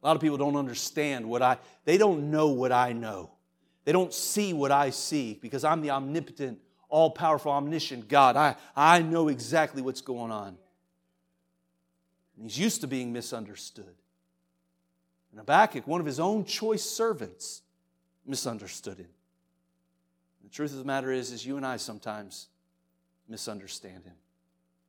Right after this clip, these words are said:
I want you to see, not only that, God's ways are often mysterious. I know pretty similar points, but I want to expound upon this.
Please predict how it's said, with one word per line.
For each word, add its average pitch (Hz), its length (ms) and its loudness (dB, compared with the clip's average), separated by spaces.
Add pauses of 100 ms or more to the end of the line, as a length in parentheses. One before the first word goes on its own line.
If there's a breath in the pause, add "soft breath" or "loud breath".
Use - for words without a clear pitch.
(1080)
I - 40 -18
want 180 160 -4
you 190 60 -4
to 156 60 -2
see, 160 480 -2 (400)
not 156 120 -2
only 156 220 0
that, 135 440 4 (540)
God's 156 260 6
ways 170 300 4
are 160 60 4
often 170 280 4
mysterious. 135 840 -4 (920)
I 165 100 -4
know 170 120 2
pretty 165 380 2 (340)
similar 170 480 4
points, 175 400 2
but 151 200 2
I 156 100 8
want 165 180 2
to 160 40 4
expound 160 420 2
upon 160 260 2
this. 175 440 2